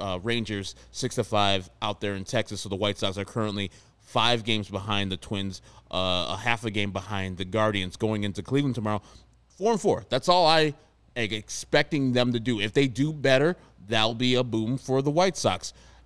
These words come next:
They cannot go below four and four. Losing ground right now, that just marks another day off the calendar for the Twins and the Guardians. And the White Sox needs to hold ground right now and then attack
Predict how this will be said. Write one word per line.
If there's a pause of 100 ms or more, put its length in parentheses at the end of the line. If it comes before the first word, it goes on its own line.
They
cannot
go
below
four
and
four.
Losing
ground
right
now, (480)
that
just
marks
another
day
off
the
calendar
for
the
Twins
and
the
Guardians. (540)
And
the
White
Sox
needs
to
hold
ground
right
now (120)
and
then
attack